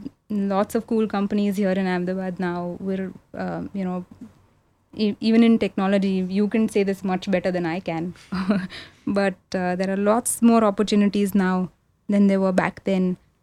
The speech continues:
in all sorts of segments, right? Not just, uh, technology, but even finance and other segments as well.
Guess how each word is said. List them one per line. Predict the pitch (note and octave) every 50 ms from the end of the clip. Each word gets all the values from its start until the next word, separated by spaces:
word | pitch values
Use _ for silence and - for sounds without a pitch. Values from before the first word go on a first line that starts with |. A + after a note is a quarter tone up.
| _ _ _
in | - A#3 A#3+
all | - - B3+ C4+ C#4+
sorts | C#4+ - C4+ A#3 G#3+ -
of | G#3 G3+
segments, | - - G3 F3+ F3+ F#3 F3+ F3+ F3+ -
right? | - F#3 F#3 F#3+ F#3+ -
Not | G3 F#3+ F#3+ G3 F#3 -
just, | - G3+ G3 F#3+ - - -
uh, | F#3+ F#3 F#3
technology, | F#3 - F#3 - G3+ F#3+ F#3 F#3+ F#3+ F#3 G3+ G3
but | F#3+ G3 F#3+
even | G3 F#3+ F#3 G3 F#3+
finance | - - F#3+ F#3+ F#3+ F#3+ F#3 F#3 F#3+ F#3+ F#3 G3
and | F#3+ F#3+ F#3+ F#3 F#3 F#3 -
other | - G3 F#3 F#3
segments | F#3 F#3+ F#3+ G3 G3 G3+ G3+
as | G3+ G#3 G3+
well. | G3+ - G3+ G3+